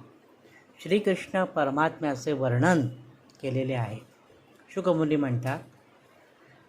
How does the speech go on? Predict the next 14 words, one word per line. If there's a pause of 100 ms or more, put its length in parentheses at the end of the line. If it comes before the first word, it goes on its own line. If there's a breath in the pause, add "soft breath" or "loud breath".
(120)
"महार्ह
वैदूर्य
किरीट
कुंडल, (1000 loud breath)
द्विषा
परिष्वक्त
सहस्र
कुंतलम, (1000 loud breath)
उद्दाम
कांचंगत (120)
कंकणादिभिः (800)
विरोचमानं
वसुदेव
ऐक्षत."